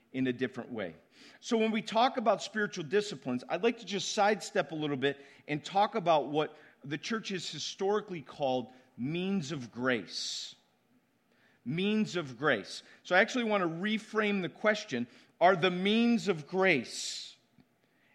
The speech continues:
increasingly important to you? J I Packer says this, "The doctrine of the disciplines is really a restatement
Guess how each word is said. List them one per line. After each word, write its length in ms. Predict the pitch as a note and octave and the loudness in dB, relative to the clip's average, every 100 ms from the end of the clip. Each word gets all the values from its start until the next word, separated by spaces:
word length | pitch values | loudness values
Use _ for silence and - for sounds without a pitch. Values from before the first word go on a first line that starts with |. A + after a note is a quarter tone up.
| _ | _
increasingly 1200 | E3 E3 C3+ - G3+ G#3+ G3+ G3 E3 C3 B2 A#2+ - _ _ - | -4 -4 -6 -8 -4 -4 -4 -4 -2 0 0 -2 -8 _ _ -8
important 720 | D3+ C3 - D#3+ C#3 C3 - | -8 -8 -8 -6 -4 -8 -8
to 140 | - | -12
you? 240 | G2 F#2+ D#2+ _ _ _ _ _ _ _ _ _ - - _ | -12 -12 -14 _ _ _ _ _ _ _ _ _ -20 -20 _
J 240 | - G#3+ G3+ | 2 8 8
I 120 | F#3 | 8
Packer 460 | - G3+ G3+ E3+ | 6 4 4 2
says 300 | C#3 D#3+ C#3 | -4 -2 -2
this, 280 | D3+ F#3+ - | 0 -2 -2
"The 100 | E3 | -6
doctrine 520 | C#3 F3+ A3 A3 A3+ | 4 6 6 2 -2
of 120 | G3 D3+ | -2 -2
the 80 | |
disciplines 800 | C#3 G3+ - F3+ - B2+ B2 B2+ - - - - | -2 -2 0 -2 -4 -2 -2 -2 -12 -20 -10 -4
is 180 | F3 | -2
really 540 | D3 F#3 B3 A3+ F#3 D#3+ | -2 0 0 0 -2 0
a 100 | D#3+ | -2
restatement 1040 | D3 G3+ A3 - - A#3+ A#3+ - C#3 D3 | -2 -4 -4 -6 0 2 2 0 -4 -4